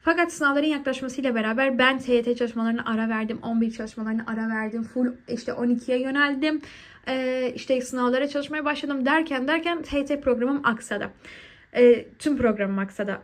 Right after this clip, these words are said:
bununla beraber aslında. Daha sonra sınavlar bitti, çok yoruldum, hastalandım. Ee, çok yorulduğum için değil de yani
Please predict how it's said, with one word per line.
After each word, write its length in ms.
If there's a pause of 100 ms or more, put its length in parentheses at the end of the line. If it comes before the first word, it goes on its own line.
bununla 460
beraber 300
aslında. 540 (140)
Daha 200
sonra 320 (1120)
sınavlar 560
bitti, 420
çok 240
yoruldum, 440
hastalandım. 680 (460)
Ee, 220 (260)
çok 220
yorulduğum 280
için 240
değil 140
de 60
yani 280